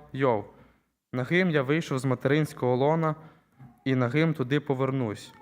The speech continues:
Господь дав, і Господь забрав. Нехай Господнє ім'я буде благословенним». При всьому цьому Йов не згрішив і не сказав нічого нерозважливого проти Бога. Брати і сестри, був вдячний Богу за все.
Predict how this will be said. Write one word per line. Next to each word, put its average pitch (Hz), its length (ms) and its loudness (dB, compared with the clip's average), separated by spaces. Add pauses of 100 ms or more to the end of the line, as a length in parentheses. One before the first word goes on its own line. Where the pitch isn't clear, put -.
(320)
Господь 131 540 -2
дав, 156 420 0 (400)
і 123 80 -4
Господь 127 440 -2
забрав. 127 580 -2 (400)
Нехай 160 300 0
Господнє 151 580 -2
ім'я 147 280 0
буде 131 280 -2
благословенним». 120 880 -6 (560)
При 127 100 -4
всьому 175 360 0
цьому 175 320 0
Йов 143 260 0
не 131 80 -2
згрішив 127 560 -4 (460)
і 127 100 -4
не 127 100 -2
сказав 147 420 -2
нічого 147 420 -2
нерозважливого 123 840 -2
проти 123 280 -6
Бога. 104 440 -4 (1040)
Брати 143 240 -6
і 156 40 -6
сестри, 160 460 -2 (600)
був 143 140 -4
вдячний 151 440 0
Богу 135 280 -4
за 131 100 -6
все. 107 360 -4